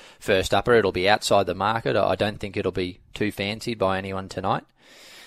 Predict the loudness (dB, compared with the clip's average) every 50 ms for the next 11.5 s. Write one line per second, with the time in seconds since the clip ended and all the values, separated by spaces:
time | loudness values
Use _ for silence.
0 | -20 _ _ 0 6 6 6 8 8 4 2 2 -2 -2 0 2 2 2 4 2
1 | 2 2 2 2 6 6 6 6 4 2 0 -4 -2 -4 -6 -6 -6 -12 _ -18
2 | -16 -14 -12 -12 -12 -12 -14 -16 -18 -20 -20 -16 -14 -12 -10 -8 -8 -8 -8 -8
3 | -8 -8 -8 -8 -6 -6 -4 -6 -6 -10 -12 -12 -12 -12 -10 -10 -8 -8 -8 -8
4 | -4 -2 2 2 2 2 0 -2 -6 -6 -8 -8 -10 -12 _ _ _ -20 -20 -20
5 | _ _ _ -2 -2 -2 -2 0 2 4 4 6 4 2 0 -2 -6 -8 -8 -8
6 | -8 -8 -6 0 2 4 4 6 4 4 2 -2 _ _ _ _ _ _ _ _
7 | _ _ _ -6 -2 -2 -2 0 -2 -4 -4 -6 -4 -2 0 0 0 0 -2 -4
8 | -6 -6 -8 -8 -4 0 2 4 4 4 2 0 -4 -10 -8 -6 -4 -2 -2 -2
9 | -4 -6 -6 -8 -8 -8 -8 -4 0 0 2 0 0 -2 -2 -2 -2 0 -2 -2
10 | -2 -2 -6 -6 -6 -6 -6 -6 -12 -14 -8 0 4 6 6 6 4 0 -6 -8
11 | -6 -2 2 4 4 4 2 0 -8